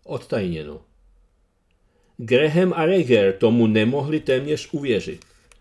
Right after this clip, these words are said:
Pro jistotu zavolali příslušnému úředníkovi odis, agentovi Dale Hartigovi,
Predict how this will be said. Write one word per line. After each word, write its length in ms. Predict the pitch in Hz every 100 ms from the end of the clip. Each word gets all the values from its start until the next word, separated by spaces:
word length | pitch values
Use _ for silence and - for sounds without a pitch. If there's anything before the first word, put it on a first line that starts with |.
| _ _ _
Pro 160 | - 120
jistotu 480 | 123 123 180 170 175
zavolali 420 | 143 139 151 165
příslušnému 760 | 160 139 120 160 - 156 165 156
úředníkovi 880 | 135 123 139 139 147 135 147 160
odis, 760 | - 185 147 107 98 123 - - -
agentovi 720 | 107 113 131 123 135 131 151
Dale 400 | 117 117 131 160
Hartigovi, 840 | 107 98 98 - 95 95 92 92